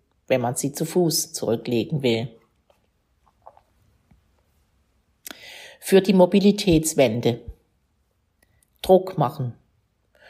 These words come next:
Noch weiß man nicht, welche Koalition regieren wird nach der Bundestagswahl.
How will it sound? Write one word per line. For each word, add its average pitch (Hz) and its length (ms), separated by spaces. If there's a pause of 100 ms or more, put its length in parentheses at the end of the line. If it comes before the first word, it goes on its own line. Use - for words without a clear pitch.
(220)
Noch 214 300
weiß 226 260
man 220 160
nicht, - 520 (100)
welche 190 400
Koalition 160 800
regieren 160 560
wird 139 260
nach 135 180
der 147 100
Bundestagswahl. 127 1000